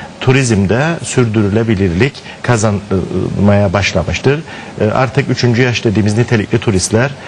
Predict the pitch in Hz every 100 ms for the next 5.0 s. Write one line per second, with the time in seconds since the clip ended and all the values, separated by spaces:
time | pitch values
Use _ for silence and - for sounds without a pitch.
0 | - - 95 120 113 127 131 - 107 123
1 | 131 139 - - 110 107 98 92 98 98
2 | 113 131 - 113 135 147 - - - 120
3 | 127 123 123 123 113 117 120 113 127 123
4 | 98 90 107 - 117 113 123 135 104 113